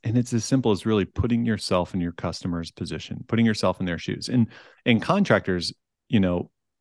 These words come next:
when they think about the things they buy and the things that they like, they want, they want and expect this same type of experience out of companies that have,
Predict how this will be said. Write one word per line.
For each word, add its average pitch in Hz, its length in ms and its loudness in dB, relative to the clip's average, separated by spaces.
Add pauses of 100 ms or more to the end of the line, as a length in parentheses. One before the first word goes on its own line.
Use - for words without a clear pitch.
(160)
when 113 140 6
they 104 120 4
think 202 280 0
about 123 180 2
the 95 80 2
things 80 320 -4
they 90 220 2
buy - 340 -6
and - 100 -8
the 92 40 -10
things 101 260 0
that 82 180 -6
they 98 160 2
like, - 360 -4 (460)
they 117 140 6
want, 123 340 2
they 143 340 2
want 135 420 2
and 127 240 4
expect 120 520 0
this 98 220 0
same 104 320 4
type 98 240 0
of 92 120 -2
experience 107 760 -2 (560)
out 110 280 4
of 104 200 4
companies 104 480 0
that 90 160 -2
have, 101 500 -4